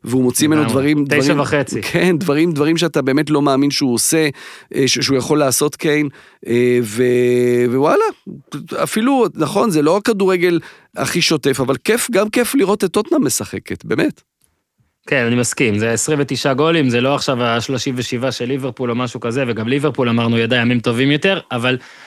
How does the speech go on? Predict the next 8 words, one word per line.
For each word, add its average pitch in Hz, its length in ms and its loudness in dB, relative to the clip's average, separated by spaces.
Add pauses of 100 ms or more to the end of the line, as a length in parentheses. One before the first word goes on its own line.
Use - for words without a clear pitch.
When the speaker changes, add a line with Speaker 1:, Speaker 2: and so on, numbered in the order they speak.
(140)
Speaker 2:
אני 127 120 2
באמת 165 260 2
חושב 196 340 0
שיש 160 380 0
משהו 170 320 0
בזה 147 340 2
שמישהו 151 480 0
ש-, 147 80 0